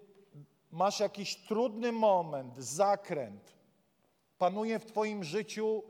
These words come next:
stan zamkniętego nieba, czujesz się testowany, próbowany, to otwieraj szampana. Dlatego, że Bóg coś z tobą czyni.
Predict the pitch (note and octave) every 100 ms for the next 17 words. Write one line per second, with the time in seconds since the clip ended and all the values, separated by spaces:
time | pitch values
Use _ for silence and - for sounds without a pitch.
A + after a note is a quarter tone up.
0 | - - _ - - - G3 G#3 G#3+ F3
1 | G3 - G#3 F#3+ G#3 A3 G#3+ G#3+ G#3 E3+
2 | A2+ G2 - _ _ _ _ - G#3 G#3
3 | G3+ - - F#3+ G3 A3+ - - A3 G3+
4 | F#3 E3 D#3 - G3 G#3 A3 F#3+ F3 E3
5 | F3 G#3 - - _ _ _ - F#3 F#3
6 | G3 G3 F#3+ F#3 F3 E3+ C3 E2+ - -
7 | _ _ _ _ _ _ _ _ _ _
8 | _ _ - - _ _ D3 E3 A3 G#3+
9 | F#3+ F#3 D#3+ A#3+ - G3+ - G#3 F#3+ G3
10 | - G3 D#3+ F#2+